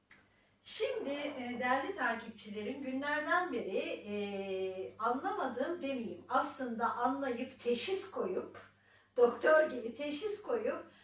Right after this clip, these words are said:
ama yine de hani olabilir mi diye düşündüğüm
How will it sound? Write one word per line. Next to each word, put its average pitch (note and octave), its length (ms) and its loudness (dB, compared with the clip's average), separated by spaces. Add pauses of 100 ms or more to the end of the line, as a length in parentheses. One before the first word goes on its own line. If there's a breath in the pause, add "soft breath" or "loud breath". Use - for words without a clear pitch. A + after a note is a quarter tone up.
(200 loud breath)
ama - 520 2 (760)
yine F#4 460 0
de F4 140 2
hani F4 400 0 (140)
olabilir E4 680 4
mi C#4 220 -2
diye A#3 280 -4
düşündüğüm C#4+ 1120 0